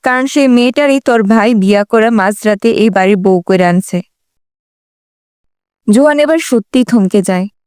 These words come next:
"চিচ্চারে তোর ভাই বিয়া করছে কেন জানস?" সোহান ফের বলে উঠল, "জানি না, তবে উদ্দেশ্য ছাড়া চিচ্চা তালুকদারকে বিয়ে করেনি তা জানি।"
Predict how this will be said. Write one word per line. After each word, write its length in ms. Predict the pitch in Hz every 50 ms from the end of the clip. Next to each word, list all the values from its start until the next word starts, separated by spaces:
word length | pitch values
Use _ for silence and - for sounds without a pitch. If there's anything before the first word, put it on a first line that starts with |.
| _ _ _ _ _ _
"চিচ্চারে 400 | - 277 269 - - 294 294 302 294
তোর 220 | - 294 285 294 262 240
ভাই 180 | 277 277 277 277
বিয়া 240 | 214 226 226 226 226
করছে 340 | 226 - 262 269 269 - 277 262
কেন 160 | 262 254 254 262
জানস?" 400 | 262 262 240 254 294 285 226 208 - - _ _ _ _ _ _ _ _ -
সোহান 260 | - - 226 220 214 220
ফের 240 | - - 226 208 202
বলে 240 | 190 196 196 190 190
উঠল, 240 | 185 180 185 - 190 185 190 220 _ _ _ - 196
"জানি 320 | 180 214 202 202 196 202
না, 140 | 190 185 180 202 _ _ _ _ - - - _ _
তবে 180 | - 311 285 349 - -
উদ্দেশ্য 360 | - 262 226 220 285 320 339 359 339
ছাড়া 300 | - 339 320 302 285 277 294
চিচ্চা 300 | - - 254 226 - 233
তালুকদারকে 680 | - 226 208 214 220 208 202 - 214 214 214 - 220 254 262
বিয়ে 240 | 262 196 196 196 190
করেনি 420 | 185 - 202 190 190 196 202 254 320 - _ _
তা 120 | - 202 190
জানি।" 320 | 185 180 170 165 170 190